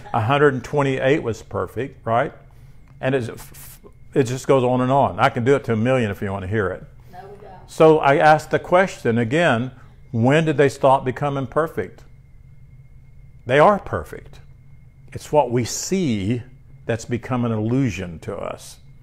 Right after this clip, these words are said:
Speaker 1: It's not real. And you can't go to people that's dying with cancer and say that's not real. But the truth is, we have, we have seen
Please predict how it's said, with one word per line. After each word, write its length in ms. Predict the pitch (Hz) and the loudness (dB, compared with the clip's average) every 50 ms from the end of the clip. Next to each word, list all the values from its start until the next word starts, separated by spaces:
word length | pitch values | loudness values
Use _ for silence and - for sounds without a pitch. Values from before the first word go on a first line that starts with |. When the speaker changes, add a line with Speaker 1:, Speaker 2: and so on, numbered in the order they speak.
| - - - - - - - - - | -20 -20 -20 -20 -20 -20 -20 -16 -12
Speaker 1:
It's 220 | - 123 - - - | -10 -10 -6 -4 -2
not 280 | 151 143 123 107 107 | -2 0 -2 -2 -2
real. 400 | 113 123 117 107 87 - - - - - - - - - | -2 0 0 -2 -4 -6 -14 -18 -20 -20 -20 -20 -16 -10
And 100 | - 147 | -4 -2
you 80 | 143 170 | -2 -2
can't 300 | 165 - 185 175 143 123 | -2 0 -2 -2 0 0
go 120 | 143 143 | 0 0
to 60 | 135 | 0
people 340 | 131 - - 123 117 - 127 | -2 -2 -2 -4 -4 -2 -2
that's 220 | 113 117 113 - - | -4 -4 -4 -6 -10
dying 460 | 101 92 113 110 117 120 117 117 113 | -12 -10 -8 -6 -4 -4 -2 -2 -4
with 180 | 110 107 101 | -4 -6 -8
cancer 560 | - - 123 117 110 110 - 107 110 107 101 - - - - - | -8 -6 -6 -6 -6 -6 -6 -4 -4 -4 -4 -6 -10 -14 -10 -6
and 120 | 120 113 | -6 -6
say 200 | 113 - 113 110 | -4 -4 -4 -2
that's 260 | 104 110 104 101 - - | -2 -2 -4 -6 -8 -10
not 240 | 110 98 101 - | -10 -10 -8 -8
real. 320 | 104 110 104 98 - - - - - - - - - - - - - | -6 -4 -4 -4 -6 -10 -12 -18 -20 -20 -20 -20 -20 -20 -20 -12 -8
But 120 | 135 131 | -6 -6
the 80 | - 131 | -6 -6
truth 400 | - - - 165 175 170 - - | -8 -4 -2 0 0 0 0 0
is, 200 | 117 110 104 - - - - - - - - - | -2 -2 -2 -6 -14 -20 -20 -20 -20 -20 -16 -8
we 260 | - 107 127 139 147 | -4 -2 0 0 0
have, 380 | 143 120 120 117 107 98 - - - - - - - - - - - - | 0 2 2 2 0 0 -6 -16 -20 -20 -20 -20 -20 -20 -20 -20 -12 -6
we 140 | 135 135 135 | -4 -4 -2
have 200 | 131 127 123 110 | -2 -2 -4 -4
seen 640 | - - - - 151 147 147 147 147 147 147 143 | -6 -8 -4 -2 0 0 2 0 0 -2 -4 -6